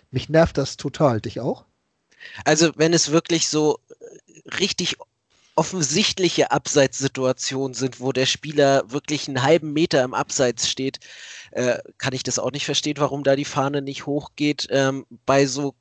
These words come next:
Speaker 2: kniffligen Entscheidungen, wo es wirklich um Zentimeter geht, äh, da gehe ich d'accord, dass man die Fahne erstmal
Speaker 1: Ja.
Speaker 2: unten lässt, weil man kann's halt nicht weiter überprüfen, wenn das einmal kaputt gepfiffen wurde.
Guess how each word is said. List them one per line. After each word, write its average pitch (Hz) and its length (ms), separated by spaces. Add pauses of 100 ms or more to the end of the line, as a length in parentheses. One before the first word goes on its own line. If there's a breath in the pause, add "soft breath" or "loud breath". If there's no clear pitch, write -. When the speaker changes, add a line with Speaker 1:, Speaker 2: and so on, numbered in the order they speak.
Speaker 2:
kniffligen 175 580
Entscheidungen, 151 600
wo 143 80
es - 180
wirklich 143 400
um 139 260 (220)
Zentimeter 160 720
geht, 143 420
äh, 110 140 (540)
da 131 120
gehe 151 180
ich - 80
d'accord, 156 440
dass 180 220
man 170 120
die 170 80
Fahne 160 380
erstmal 143 320
Speaker 1:
Ja. 143 60
Speaker 2:
unten 143 220
lässt, 139 340
weil 135 160
man 135 180
kann's 143 340
halt 139 160
nicht - 260
weiter 131 300
überprüfen, 151 720
wenn 165 160
das 160 160
einmal 165 240
kaputt - 460
gepfiffen 165 500
wurde. 165 320